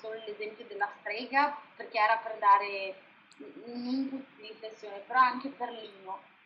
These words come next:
Non so se era la prima volta che facevi un processo o non so se era la prima volta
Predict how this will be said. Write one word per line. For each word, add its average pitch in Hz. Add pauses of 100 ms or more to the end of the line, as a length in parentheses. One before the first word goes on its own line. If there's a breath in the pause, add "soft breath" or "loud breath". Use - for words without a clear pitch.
Non 247
so 262
se 269
era 233
la 220
prima -
volta 226
che -
facevi 208
un 196
processo 269
o 311
non 226
so 220
se 240
era 214
la 214
prima 208
volta 214